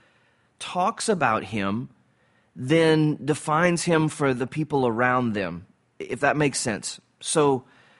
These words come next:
the, you know, Hashem reveals himself to Israel, and in, in, in, er-, in every way he is good, right?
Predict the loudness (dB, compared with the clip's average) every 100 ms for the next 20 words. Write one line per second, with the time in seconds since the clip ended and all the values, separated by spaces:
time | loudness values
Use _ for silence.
0 | _ _ _ _ -18 -6 2 4 4 2
1 | 2 2 0 2 2 2 2 2 2 0
2 | 0 0 0 0 0 0 0 -4 -6 -14
3 | _ _ _ _ 0 2 4 2 0 -2
4 | -8 _ _ _ _ 0 2 2 0 0
5 | 0 -2 -6 -4 0 2 2 4 2 4
6 | 4 4 2 2 2 2 -2 0 2 0
7 | -4 -6 -4 -4